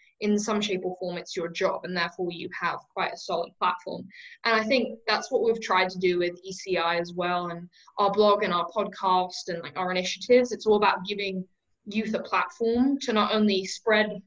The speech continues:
kind of the knowledge they already have, but as you were saying, kind of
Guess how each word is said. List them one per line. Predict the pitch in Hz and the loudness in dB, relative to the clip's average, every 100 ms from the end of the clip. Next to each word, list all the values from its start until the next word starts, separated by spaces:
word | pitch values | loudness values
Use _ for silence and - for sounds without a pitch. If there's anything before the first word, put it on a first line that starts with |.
| - | -8
kind | 226 | -4
of | 214 | -2
the | 190 | -2
knowledge | 185 180 180 180 175 - | -2 -2 -2 -4 -6 -2
they | 180 | 0
already | 180 175 | 0 -2
have, | - 170 175 185 - | -2 0 0 -2 -4
but | 190 | -4
as | 185 | -4
you | 185 | -2
were | 185 | -2
saying, | 185 208 208 | -2 -4 -4
kind | 208 190 | -4 -4
of | 180 | -4